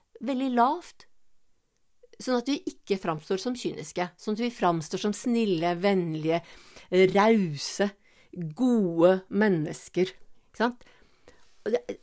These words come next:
dette her er jo så langt fra en, en utfyllende liste, men dette her er noen av disse elementene som, som vi vanligvis oppdager at vi er redde for. Når vi graver litt, når vi utforsker litt, er litt nysgjerrige, så havner vi på,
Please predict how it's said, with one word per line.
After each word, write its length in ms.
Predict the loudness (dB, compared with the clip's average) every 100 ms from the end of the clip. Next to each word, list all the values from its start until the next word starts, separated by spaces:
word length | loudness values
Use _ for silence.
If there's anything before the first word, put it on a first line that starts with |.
| -10
dette 260 | -8 -8 -6
her 180 | -6 -4
er 200 | -6 -4 2
jo 200 | 2 0 -6 -20 -20 -20 -20 _ _ _ -4 2
så 100 | 4
langt 360 | 6 4 2 0
fra 260 | 0 2 2
en, 140 | 0 0
en 160 | -2 0
utfyllende 460 | -4 -2 -4 0 -2
liste, 280 | -2 -4 -2
men 120 | -2
dette 140 | -2
her 100 | 0 2 2
er 100 | 0
noen 500 | -2 -4 -4 -4 -2
av 80 |
disse 200 | -4 -4 -4
elementene 480 | -4 -4 -8 -8 -4
som, 200 | -4 -4 -10 -20 -20 -20
som 200 | -8 -6
vi 80 | -6 -8 _ _ -4
vanligvis 640 | -2 -2 -4 -4 -4 -6 -18 _ _ _ _ _ -8
oppdager 460 | -8 -6 -6 -2 -2
at 100 | 0
vi 80 | 0
er 100 | 2
redde 160 | -2 0
for. 200 | 0 0 -8 -20 -4
Når 280 | 2 2 2
vi 120 | -2 -2
graver 320 | -2 -4 -2
litt, 240 | -4 -4 -12 -20 -20 -20 -2
når 240 | 2 2 2
vi 140 | -4 -4
utforsker 500 | -6 -8 -12 -8 -6
litt, 200 | -4 -6 -12 _ -6
er 240 | -4 -4 -6
litt 200 | -6 -6
nysgjerrige, 540 | -6 -6 -6 -6 -10 _ _ -16
så 160 | -10 -4
havner 280 | -2 -4
vi 120 | -6 -4
på, 240 | 0 0